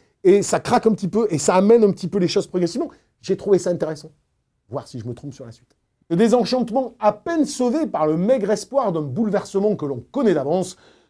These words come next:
devrait donc logiquement pousser Villeneuve à chercher une alternative visuelle, organique et spirituelle dans sa seconde partie.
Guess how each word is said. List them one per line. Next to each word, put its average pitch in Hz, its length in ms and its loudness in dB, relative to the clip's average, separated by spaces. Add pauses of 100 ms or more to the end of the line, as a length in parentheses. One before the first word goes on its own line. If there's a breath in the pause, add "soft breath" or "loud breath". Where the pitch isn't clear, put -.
devrait 269 260 2
donc 294 220 0
logiquement 254 640 2
pousser 226 340 -2
Villeneuve 175 580 2
à 180 100 -4
chercher - 340 -8
une 175 220 -2
alternative 202 720 -2 (100)
visuelle, 175 500 0 (320 soft breath)
organique 220 600 2 (100)
et 302 140 -2
spirituelle 165 760 -2 (220 loud breath)
dans 190 120 0
sa 214 160 0
seconde 190 400 -2
partie. 240 420 2